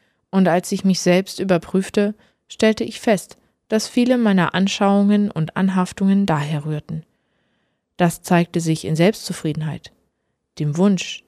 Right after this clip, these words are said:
Dinge schnell zu erledigen, dem Wunsch, mich selbst zu bestätigen, dem Streben nach Ansehen, meiner Sentimentalität gegenüber anderen Praktizierenden, meinem Konkurrenzdenken,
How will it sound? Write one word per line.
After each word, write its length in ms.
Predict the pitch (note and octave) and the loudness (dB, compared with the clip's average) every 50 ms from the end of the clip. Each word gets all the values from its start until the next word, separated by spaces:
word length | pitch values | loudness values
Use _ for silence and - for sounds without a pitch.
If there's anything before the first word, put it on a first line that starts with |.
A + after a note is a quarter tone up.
| _ - | _ 0
Dinge 280 | F#3 F#3 F#3+ D#3+ D3 | 0 2 2 0 -2
schnell 300 | - - - F3 E3+ F3 | -4 -2 0 0 0 0
zu 140 | - - F#3+ | 0 0 0
erledigen, 560 | D3 D#3+ E3+ F#3+ G#3 G3+ F#3 D3 D3+ C#3+ C#3+ - _ _ _ _ _ _ _ _ _ _ _ _ _ _ _ _ _ _ _ _ - | 0 2 2 2 2 2 0 -2 -2 -4 -6 -8 _ _ _ _ _ _ _ _ _ _ _ _ _ _ _ _ _ _ _ _ 0
dem 180 | G#3+ G#3 G3+ G3+ | 2 2 4 4
Wunsch, 420 | G#3+ A#3+ A#3+ G#3 F3+ - - - - | 4 4 2 2 0 -4 -8 -10 -2
mich 160 | - G3+ G3+ - | 0 0 2 4
selbst 320 | - G#3 G#3 - - - | 2 2 2 0 -4 -8
zu 80 | - G3+ | -4 -4
bestätigen, 680 | G3+ G3 - - G#3 A3+ - - E3 D#3+ D#3 D#3+ D#3+ _ _ _ _ _ _ _ _ _ _ _ _ _ _ _ _ - | -4 -4 -2 -2 -2 0 -2 -4 -4 -4 -6 -6 -8 _ _ _ _ _ _ _ _ _ _ _ _ _ _ _ _ -4
dem 140 | D#3+ D#3 | -2 -2
Streben 420 | - - - - - F3+ G3 G3 G3 | -4 -6 -4 0 2 2 4 4 4
nach 220 | F#3 E3+ D#3+ E3 | 2 2 0 0
Ansehen, 600 | - - F#3 G3 G3 F#3 F3+ F3+ F3+ F3+ F#3 F#3+ - _ _ _ _ _ _ _ _ _ _ _ _ _ _ | 0 2 2 2 2 2 2 2 2 0 0 -4 -6 _ _ _ _ _ _ _ _ _ _ _ _ _ _
meiner 300 | F#3 F3+ F3+ F3+ F3 F3 | 0 2 2 4 2 2
Sentimentalität 1120 | F3+ F#3+ F#3+ F#3+ - G3 F3+ F3+ F3+ - - E3 D3+ D#3 D#3 - - G#3 G#3 G#3+ G#3 - | 2 2 0 0 0 0 0 0 0 -2 -4 -4 -6 -6 -8 -4 0 0 2 2 0 -2
gegenüber 480 | - F#3+ F3+ F3 F3+ E3+ E3+ E3 E3 D#3 | -4 -4 -2 -2 -2 -2 -2 -2 -2 -2
anderen 380 | - E3 F#3 F#3 F#3 F3+ F3+ - | -2 -2 -2 -2 -2 -4 -4 -4
Praktizierenden, 1000 | - F#3 F3+ - - E3 - - - F#3+ F#3+ F#3+ F#3 F#3 F3+ F3+ F3 F3+ F3+ - _ _ _ _ _ _ _ _ _ _ _ _ _ _ | -6 -8 -8 -6 -8 -10 -10 -4 0 0 2 2 2 2 2 0 0 -2 -2 -6 _ _ _ _ _ _ _ _ _ _ _ _ _ _
meinem 260 | - F#3+ G3 G3 G3+ G3 | -4 -2 0 0 0 -2
Konkurrenzdenken, 1000 | - A3 G#3+ - G#3+ G3+ G#3 A3 A#3 - - - D#3 D3 D#3+ - - D3+ D3 | -2 -4 -2 -2 0 0 0 0 -2 -4 -8 -8 -10 -10 -10 -10 -10 -10 -10